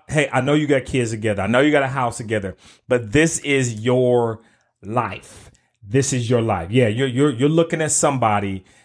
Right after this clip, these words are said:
that got rid of their spouse. And I'm not saying it to be mean. I'm saying it because I had a purpose. I had things I wanted to do. And at that time, my spouse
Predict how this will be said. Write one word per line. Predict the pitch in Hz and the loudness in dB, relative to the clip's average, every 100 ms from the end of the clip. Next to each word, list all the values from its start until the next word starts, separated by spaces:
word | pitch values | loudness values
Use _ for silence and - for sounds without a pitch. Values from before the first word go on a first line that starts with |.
| - | -8
that | 107 117 113 107 | 0 2 2 0
got | 107 131 117 | -2 -2 0
rid | 123 | -2
of | 127 | 0
their | 120 113 | 0 -2
spouse. | - 82 55 113 | -6 -10 -8 -8
And | 120 | -6
I'm | |
not | 139 143 | -4 -2
saying | - 151 | 0 0
it | 139 | 0
to | 131 | -2
be | 127 117 | 0 -2
mean. | 107 131 139 143 143 139 - _ - | -2 -2 -4 -6 -10 -14 -20 _ -4
I'm | 143 | 0
saying | 139 151 | 2 2
it | 123 | 2
because | 120 120 120 110 - | -2 2 2 2 -2
I | 127 143 156 | 0 2 2
had | 139 123 | 2 0
a | 98 | -2
purpose. | - - 139 95 101 | -6 -2 0 0 -4
I | 117 | -2
had | 156 135 | 0 0
things | 139 131 | 0 0
I | |
wanted | 117 117 104 | 0 0 -4
to | |
do. | 107 143 139 131 - - - _ | 0 2 2 -2 -10 -20 -20 _
And | 104 | -2
at | 131 135 | 0 2
that | 143 - | -2 0
time, | 139 123 | -2 0
my | 120 | 0
spouse | 123 - 117 117 | -2 0 0 0